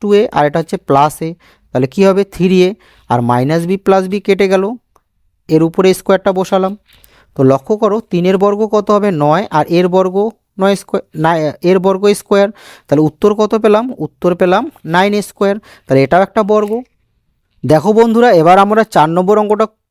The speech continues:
করব। কিভাবে করব? আগের মতো করে। আ-, আচ্ছা, এখানে আগে প্রথমে কি করব? পি স্কয়ার বাই কিউ স্কয়ার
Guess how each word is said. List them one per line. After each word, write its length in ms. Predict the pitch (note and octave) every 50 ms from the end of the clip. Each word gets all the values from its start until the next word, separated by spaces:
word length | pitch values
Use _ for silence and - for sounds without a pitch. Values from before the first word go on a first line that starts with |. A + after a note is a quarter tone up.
| _ -
করব। 240 | G#3+ G#3 F#3+ F3 G3 C4 C4+ _ _ _ _ _ _ _ _ _ _
কিভাবে 320 | - G3+ F#3 G3+ G#3 G#3+ A3+
করব? 260 | - A#3+ A3+ G#3+ G#3 B3+ - -
আগের 260 | - D3+ D3 E3+ F#3 F#3+
মতো 200 | G3+ G3 G3 A3+
করে। 200 | G#3+ G3 E3 F#3+ A#3+ D4 - _ _ _ _ - - _ _ -
আ-, 200 | B2 C3 C3 B2+ C#3+
আচ্ছা, 220 | E3 - - G3
এখানে 320 | D3 D#3 D3+ - G#3 G#3+ A3+
আগে 160 | A3 A3 A#3
প্রথমে 360 | - - G3 - G#3+ G#3+ A3
কি 140 | G#3 - A3+
করব? 220 | A3 G#3 E3+ D#3+ F#3+
পি 320 | F#3+ - _ G3 G3 G#3 F#3+
স্কয়ার 480 | - - - - A#3 A#3 A#3 A#3+ A#3+ C#4+ C4 - _ _ -
বাই 200 | C3+ D3+ D3+ E3
কিউ 320 | E3 _ G#3 A3 A3+ G#3+
স্কয়ার 440 | - - - - C3+ B2 B2 C#3+ F#3